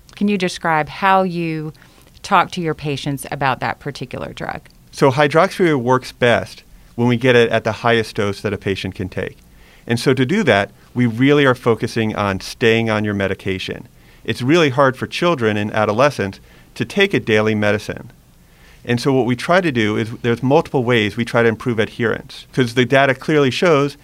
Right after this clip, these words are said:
Speaker 2: that those patients who take it a few days a week do not do as well as those patients who take it every day.
Speaker 1: Mm.
Speaker 2: So we have multiple steps to try to improve people taking it every day. And so what we think is exciting is that any patient with sickle cell, if they ever wanna look at their blood smear,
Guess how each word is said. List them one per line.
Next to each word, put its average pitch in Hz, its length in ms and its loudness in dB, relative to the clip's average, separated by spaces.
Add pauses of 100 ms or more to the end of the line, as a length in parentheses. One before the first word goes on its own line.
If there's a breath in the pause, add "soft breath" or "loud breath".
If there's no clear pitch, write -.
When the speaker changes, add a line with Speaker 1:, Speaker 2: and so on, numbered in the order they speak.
(100)
Speaker 2:
that 120 140 -4
those 127 160 2
patients 123 440 -2
who 123 60 -6
take 117 220 -2
it 113 80 0
a 104 40 2
few 127 220 -4
days 143 220 2
a 156 60 -2
week 165 260 -2 (240 soft breath)
do 117 120 0
not 120 260 2
do 131 140 0
as 113 120 0
well 101 260 2
as 101 140 -2
those 107 200 0
patients 107 360 -4
who 107 60 -8
take 101 220 -6
it 104 140 -6
every 101 240 -6
day. - 300 -6
Speaker 1:
Mm. 139 60 -10
Speaker 2:
So 135 100 2
we 135 80 4
have 123 100 4
multiple 131 380 2
steps - 360 0
to 110 80 -6
try 113 180 0
to 107 60 0
improve 110 580 -2 (360 soft breath)
people 120 240 -4
taking 113 340 -2
it 104 60 -2
every 98 220 -2
day. 95 320 -4 (340 soft breath)
And 110 120 -6
so 131 100 2
what 123 80 0
we 175 120 4
think 147 200 0
is 120 120 0
exciting 104 580 0 (260 soft breath)
is 110 120 -4
that 113 140 4
any 147 200 2
patient 123 380 -2
with 107 80 -6
sickle 175 300 -4
cell, 101 220 0
if 101 80 -6
they 110 120 0
ever 110 220 2
wanna 120 220 2
look 117 200 0
at 117 60 -6
their 110 120 0
blood 143 260 2
smear, 98 380 -6